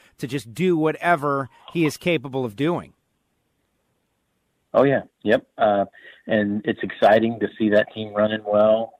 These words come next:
Speaker 2: Uh, I feel that, you know, that would, that, that would be like a dream come true, is he and I fighting it out to the end.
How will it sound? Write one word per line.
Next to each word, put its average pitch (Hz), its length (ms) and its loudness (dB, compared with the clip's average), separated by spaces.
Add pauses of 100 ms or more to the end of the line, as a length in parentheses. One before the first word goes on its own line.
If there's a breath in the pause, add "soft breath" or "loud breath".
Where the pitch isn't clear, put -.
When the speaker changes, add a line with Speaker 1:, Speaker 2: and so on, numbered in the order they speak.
Speaker 2:
Uh, 82 320 -4 (580)
I 95 120 -2 (100)
feel 104 220 4
that, 95 220 -2 (500 loud breath)
you 101 80 -4
know, 92 440 -4 (240)
that 101 180 4
would, 98 300 -6
that, 90 300 0
that 101 180 4
would 98 160 -2
be 98 140 0
like 90 260 0 (100)
a 95 60 0
dream 101 300 -2
come 92 200 -4
true, 107 400 2 (360 loud breath)
is 95 280 0 (120)
he 113 100 2
and 98 100 0
I 101 300 4
fighting 92 260 2
it 95 120 -2
out 92 220 2
to 98 80 -6
the 90 200 -6
end. 92 200 -6